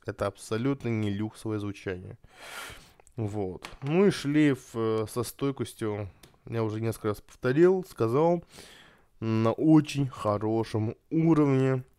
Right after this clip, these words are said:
Э, то есть это восемь, восемь с половиной из десяти. То есть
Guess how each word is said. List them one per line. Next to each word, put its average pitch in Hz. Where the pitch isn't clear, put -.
Э, 107
то -
есть -
это 110
восемь, 160
восемь 113
с -
половиной 131
из 113
десяти. 107
То -
есть -